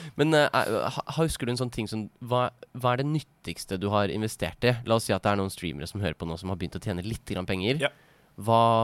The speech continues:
Speaker 1: er, hva, hva har du fått mest utbytte for?
Speaker 2: Lyd. Mikrofon og en lydmikser.
Speaker 1: Ja.
Speaker 2: Eh, det var det jeg brukte liksom første ordentlige,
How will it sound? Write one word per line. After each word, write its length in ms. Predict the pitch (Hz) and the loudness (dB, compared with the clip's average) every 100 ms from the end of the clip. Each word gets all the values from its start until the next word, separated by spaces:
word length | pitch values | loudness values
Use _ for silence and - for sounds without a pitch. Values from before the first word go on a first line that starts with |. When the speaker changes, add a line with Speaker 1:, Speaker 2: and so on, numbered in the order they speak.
| 117 | 2
Speaker 1:
er, 160 | - 52 - | -2 -8 -12
hva, 80 | - - 113 | -12 -6 2
hva 100 | 120 | 2
har 100 | 131 | 2
du 60 | 117 | 0
fått 80 | 120 117 | -2 -2
mest 240 | - - | -2 -2
utbytte 320 | 127 - - | -4 -6 -10
for? 240 | - 107 - - _ 120 | -4 -4 -4 -20 _ -2
Speaker 2:
Lyd. 320 | 110 110 - - _ _ _ _ _ _ _ 127 | 0 -2 -4 -20 _ _ _ _ _ _ _ -2
Mikrofon 640 | 123 131 - 139 151 170 - - | 2 2 2 2 2 2 -2 2
og 560 | 117 117 120 113 - | 4 8 8 8 6
en 80 | 120 | 4
lydmikser. 480 | 113 101 - - - - _ - | 2 0 -6 -12 -14 -20 _ -18
Speaker 1:
Ja. 80 | 95 _ _ _ _ _ _ | -18 _ _ _ _ _ _
Speaker 2:
Eh, 880 | - 107 104 107 104 104 107 117 - - _ _ _ _ 113 | -2 2 2 0 -2 -4 -6 -10 -14 -18 _ _ _ _ 4
det 140 | 120 | 6
var 80 | 131 | 8
det 60 | 123 | 8
jeg 120 | 117 | 6
brukte 240 | 123 - 113 | 2 -2 -2
liksom 160 | 117 | -2
første 400 | 107 127 - - | 0 0 0 0
ordentlige, 640 | 110 101 92 - 110 107 | 2 2 -4 -8 -6 -2